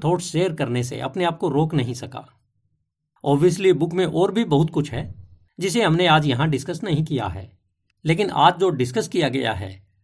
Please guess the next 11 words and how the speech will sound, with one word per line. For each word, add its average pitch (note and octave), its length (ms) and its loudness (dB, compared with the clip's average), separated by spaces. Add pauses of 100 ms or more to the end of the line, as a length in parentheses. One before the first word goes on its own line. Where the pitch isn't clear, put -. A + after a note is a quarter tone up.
(200)
वे F3 160 4
ऐसे E3+ 360 2
points C3 440 -2
हैं A2 340 -8 (180)
जिनसे F#3 300 0
मैं F3 140 2
सबसे E3 340 -4
अधिक D3 300 0
resonate A#2+ 460 2
हुआ G#2 200 -8
हूँ। F#2+ 260 -8